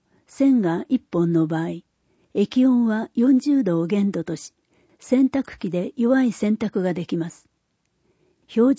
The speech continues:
示が変わり、慣れるまでは大変ですが、衣類をダメにしないためにも、記号をよく見て洗濯上手を目指しましょう。詳しくは消費者庁ホームページをご覧ください。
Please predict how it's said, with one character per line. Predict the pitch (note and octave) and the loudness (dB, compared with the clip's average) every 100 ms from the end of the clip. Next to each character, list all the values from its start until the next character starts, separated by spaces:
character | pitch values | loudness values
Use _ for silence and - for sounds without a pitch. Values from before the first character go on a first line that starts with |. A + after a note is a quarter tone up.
| C4 | 0
示 | |
が | A#3 - | -2 -2
変 | G#3+ | -4
わ | F#3+ | -2
り、 | F#3 F#3 - | -4 -6 -4
慣 | A3 A#3 | -2 2
れ | C4 | 2
る | B3+ | 2
ま | F3+ | 0
で | E3+ | 0
は | D#3+ F3 | -4 -4
大 | G3 G#3+ | -2 -2
変 | G3+ G3+ | -2 -2
で | F#3 | -4
す | G3 - | -4 -6
が、 | D#3 - _ _ - | -10 -14 _ _ -2
衣 | C4+ C4+ | 2 4
類 | A3+ F3 | 4 0
を | E3 | -2
ダ | F3 A3+ | -2 2
メ | C#4 | 4
に | B3 | 2
し | - G3 | 0 -2
な | F#3 | 0
い | F#3 | 0
た | F#3 | 0
め | F3 | 0
に | E3 D#3 | 0 -2
も、 | E3 _ _ _ _ | -6 _ _ _ _
記 | - G#3 | -2 0
号 | C4 C4+ | 2 2
を | C4+ | 2
よ | C4+ | 0
く | A#3 | 0
見 | F3 E3 | 0 -2
て | E3+ F#3 - | -4 -8 -4
洗 | B3+ B3+ | 0 2
濯 | C4 B3+ B3+ | 0 -2 -2
上 | C4 B3+ | -2 -2
手 | A3 | -2
を | F3 | -2
目 | E3+ | 0
指 | E3+ F#3+ | -2 -2
し | - | -4
ま | F3+ D#3+ | -4 -4
し | G3+ | -6
ょ | D#3+ E3+ _ _ _ _ _ _ _ _ _ - | -10 -12 _ _ _ _ _ _ _ _ _ -8
う。 | |
詳 | A3 C4+ | -2 0
し | B3 - | -2 -6
く | F#3+ | -6
は | E3+ E3+ - | -4 -6 -10
消 | - B3+ C#4 | -4 0 0
費 | - | 0
者 | C4 B3+ | -2 -2
庁 | - E3 E3+ | -2 -2 -2
ホ | B3 B3+ | -2 0
ー | |
ム | B3+ | 0
ペ | - B3+ | 0 -2
ー | |
ジ | A#3 F3+ | -2 -2
を | D#3+ | -4
ご | D#3+ | -4
覧 | F3 E3+ | -2 -2
く | F#3+ | -4
だ | E3 D3+ | -8 -8
さ | E3 | -10
い。 | E3+ - | -12 -16